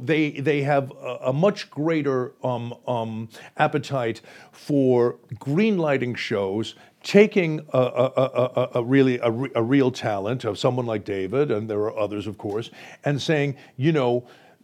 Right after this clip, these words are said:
you know, "Here's the budget, we're here to support you,"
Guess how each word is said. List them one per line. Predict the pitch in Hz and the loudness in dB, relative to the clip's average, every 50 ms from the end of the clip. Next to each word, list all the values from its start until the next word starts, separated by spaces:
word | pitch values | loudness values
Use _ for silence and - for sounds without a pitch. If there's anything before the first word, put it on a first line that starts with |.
| _ _ - | _ _ -2
you | 139 143 165 | 2 2 4
know, | 151 127 120 127 131 123 - _ _ | 4 4 4 2 2 0 -6 _ _
"Here's | - - - - 98 - 180 208 214 202 151 | -20 -16 -14 -10 -2 4 6 6 6 6 6
the | - 143 | 2 0
budget, | 117 127 131 123 117 107 123 127 123 - - | 2 4 2 2 2 2 0 -2 -2 -4 -8
we're | 117 123 147 185 185 170 | -4 2 4 4 6 6
here | 147 170 160 156 151 | 6 4 4 4 2
to | 151 - 143 | 0 -2 -4
support | 127 - 143 - - - 131 123 110 104 | -4 -4 -6 -6 -2 0 0 0 0 -2
you," | 110 107 104 110 | -4 -4 -4 -4